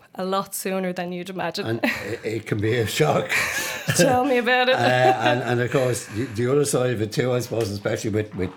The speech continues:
Speaker 2: with being new parents and that, you know, you're, you're, you're wondering, is it this the right way, the wrong way?
Speaker 1: Mm,
Speaker 2: What do we
Speaker 1: totally.
Speaker 2: do? Espe-
Speaker 1: Totally.
Speaker 2: especially when things happen, you're watching the baby all the time. And,
Speaker 1: Exactly.
Speaker 2: you know, and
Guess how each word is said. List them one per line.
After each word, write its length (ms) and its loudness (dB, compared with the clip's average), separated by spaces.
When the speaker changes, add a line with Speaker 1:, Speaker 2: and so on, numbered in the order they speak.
Speaker 2:
with 140 -4
being 180 -4
new 220 0
parents 460 0
and 160 -4
that, 320 -4
you 60 -8
know, 180 -4
you're, 320 -6
you're, 220 -12
you're 140 -10
wondering, 460 -8
is 200 -12
it 140 -18
this 200 -12
the 140 -12
right 320 -4
way, 220 -4
the 140 -8
wrong 320 0
way? 260 -6
Speaker 1:
Mm, 220 -10
Speaker 2:
What 180 0
do 120 0
we 140 0
Speaker 1:
totally. 200 -2
Speaker 2:
do? 300 -2
Espe- 100 -16
Speaker 1:
Totally. 280 2
Speaker 2:
especially 420 0
when 260 0
things 320 -4
happen, 340 -2
you're 140 -2
watching 400 -4
the 100 -4
baby 520 -4
all 180 -4
the 80 -8
time. 500 -2
And, 140 -8
Speaker 1:
Exactly. 640 -2
Speaker 2:
you 100 -2
know, 300 -2
and 300 -8